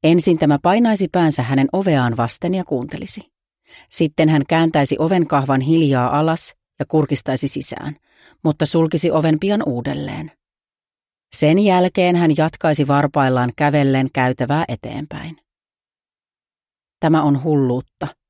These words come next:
täyttä hulluutta", tyttö toisteli mielessään. Häiritsevä mantra kaikui hänen päässään, mutta hän ei välittänyt siitä.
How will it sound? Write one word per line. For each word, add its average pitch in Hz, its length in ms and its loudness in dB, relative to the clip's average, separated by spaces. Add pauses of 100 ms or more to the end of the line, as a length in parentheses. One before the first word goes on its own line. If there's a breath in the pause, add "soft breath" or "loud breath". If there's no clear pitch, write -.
(440)
täyttä 156 400 0
hulluutta", 135 640 -2 (640)
tyttö 135 300 -2
toisteli 123 420 -2
mielessään. 127 720 -4 (760 loud breath)
Häiritsevä 170 600 0
mantra 160 440 2
kaikui 143 420 -2
hänen 131 260 0
päässään, 143 520 0
mutta 135 240 -2
hän 143 180 2
ei 151 180 2
välittänyt 131 500 -4
siitä. 143 380 -12